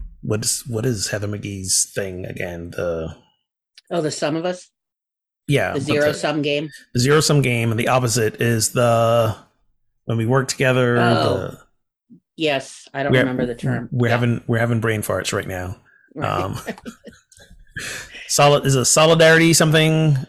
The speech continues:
Speaker 1: Uh,
Speaker 2: Yes, yes, yes.
Speaker 1: whatever. You look it up. But
Speaker 2: I am.
Speaker 1: anyways, um, so, so, so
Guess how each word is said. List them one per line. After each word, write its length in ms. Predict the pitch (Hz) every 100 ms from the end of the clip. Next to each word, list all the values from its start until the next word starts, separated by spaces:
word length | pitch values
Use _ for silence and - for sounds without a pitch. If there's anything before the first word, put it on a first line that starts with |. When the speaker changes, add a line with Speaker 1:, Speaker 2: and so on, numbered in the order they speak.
| -
Speaker 1:
Uh, 240 | 117 117 120
Speaker 2:
Yes, 480 | 117 113 - - _
yes, 380 | 147 156 120 -
yes. 380 | 147 123 - - _ _ - -
Speaker 1:
whatever. 340 | 117 95 95 _ _
You 140 | 147 147
look 160 | 139
it 80 | 120
up. 180 | - - - -
But 280 | 190 - - 175
Speaker 2:
I 40 |
am. 60 | 175
Speaker 1:
anyways, 220 | 147 117 - - _ _
um, 440 | 139 127 113 113 110 - -
so, 340 | - 165 143
so, 500 | - 170 151 135 131 - -
so 480 | - 147 131 127